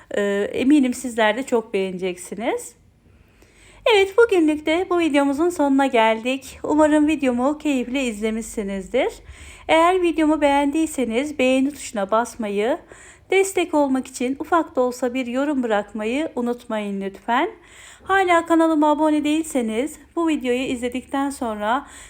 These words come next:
kanalıma abone olursanız çok sevinirim. Yeni tariflerimden anında haberdar olmak için yanındaki bildirim zilini de aktifleştirmeyi unutmayın. Bunun gibi daha birçok poğaça tarifi,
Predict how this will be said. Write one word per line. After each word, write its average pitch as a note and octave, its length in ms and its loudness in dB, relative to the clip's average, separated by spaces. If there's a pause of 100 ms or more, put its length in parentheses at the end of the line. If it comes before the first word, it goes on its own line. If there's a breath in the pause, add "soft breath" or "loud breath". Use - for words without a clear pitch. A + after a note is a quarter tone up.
kanalıma C#4+ 480 4
abone A3+ 340 0
olursanız G#3+ 600 -6
çok C4+ 220 -2
sevinirim. G#3+ 720 -4 (520 loud breath)
Yeni E4 220 0
tariflerimden D4+ 880 4
anında D4 480 4
haberdar C4 540 2
olmak B3+ 340 -2
için A#3+ 480 -6 (320 loud breath)
yanındaki C#4+ 680 0
bildirim C4 480 0
zilini G#3 340 -4
de B3+ 320 2
aktifleştirmeyi A3+ 1160 -2
unutmayın. A#3 880 -4 (580 loud breath)
Bunun F#4+ 240 -2
gibi D#4 240 -2
daha D#4+ 240 0
birçok D4 480 -2
poğaça C4 340 2
tarifi, A#3 640 0